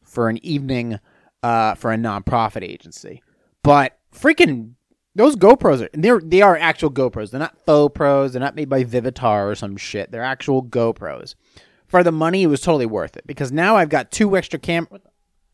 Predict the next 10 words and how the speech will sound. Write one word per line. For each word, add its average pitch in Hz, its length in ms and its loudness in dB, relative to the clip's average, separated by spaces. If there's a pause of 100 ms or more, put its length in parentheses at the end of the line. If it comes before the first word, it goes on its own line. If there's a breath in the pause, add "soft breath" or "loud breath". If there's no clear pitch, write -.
(140)
I - 60 -10
got 139 220 -6
two 262 240 4
extra 202 200 -6
cameras 185 480 -2
in 143 80 -2
my 120 140 -8
arsenal 110 480 -8
too. - 360 -8 (580 soft breath)
It's - 400 -4